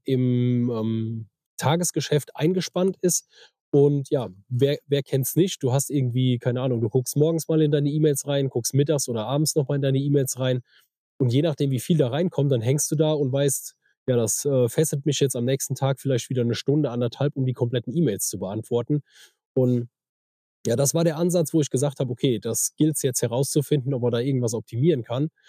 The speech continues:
Und dann habe ich eine Optimierung aufgebaut oder habe eine Prozessautomatisierung aufgebaut, eine Prozessautomatisierung oder eine Automation aufgebaut in dem Tool, die, ähm, meine eingehenden E-Mails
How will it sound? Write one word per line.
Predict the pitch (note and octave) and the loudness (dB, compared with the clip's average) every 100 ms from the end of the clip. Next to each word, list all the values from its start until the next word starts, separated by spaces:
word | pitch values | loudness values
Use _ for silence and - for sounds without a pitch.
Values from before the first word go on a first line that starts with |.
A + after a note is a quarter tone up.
| - _ _ _ | -20 _ _ _
Und | D3 C#3+ C#3 C3+ | 2 2 2 -2
dann | A#2 | 0
habe | C#3+ | 0
ich | C#3+ | -2
eine | C#3 | -4
Optimierung | - - - B2 D3+ F3+ F3 | -6 -8 -2 2 4 2 -2
aufgebaut | F3+ F3 E3+ E3+ F#3+ F#3+ - _ _ | -2 -2 -2 -2 -2 -4 -12 _ _
oder | A#2+ A2 | -2 0
habe | B2 A#2 | -2 -2
eine | A2 A2 G#2+ | -2 -2 -2
Prozessautomatisierung | G#2 - - D#3 - D#3+ D#3 D3+ D3 C3+ - D3+ D3+ C3+ C#3 - _ _ _ _ _ _ | -4 -8 0 0 0 -2 0 0 -2 -2 -2 0 2 0 -2 -6 _ _ _ _ _ _
aufgebaut, | B2+ - C3 B2 | -4 -2 -2 0
eine | G2+ | -4
Prozessautomatisierung | - G2 - B2 - B2 G2+ G2+ G#2 C#3+ D3 | -8 -8 -2 -4 -2 -6 -4 -4 0 2 2
oder | B2+ G#2 | 0 -4
eine | G2+ | -4
Automation | B2 A2+ A2 - C#3 D3+ | -4 -4 -4 0 0 2
aufgebaut | C#3+ C#3 C3 B2+ C3 C#3 _ - - _ | -2 -4 -4 0 -2 -4 _ -20 -20 _
in | - | 0
dem | C3+ A#2+ | 2 0
Tool, | - E3 G#3+ B3 _ _ _ _ _ _ | -2 0 0 -2 _ _ _ _ _ _
die, | C#3 C#3 C3+ - _ _ _ _ _ | 0 2 2 0 _ _ _ _ _
ähm, | A#2 A2+ A2+ A#2 A#2+ _ _ _ _ _ | -4 -2 0 -2 -6 _ _ _ _ _
meine | A#2+ B2+ A#2 | -2 0 0
eingehenden | D3+ G#3 G3 F#3+ D3 | 0 0 2 2 2
E-Mails | D#3 F#3+ G3 F#3+ E3+ - | 2 2 2 2 0 -6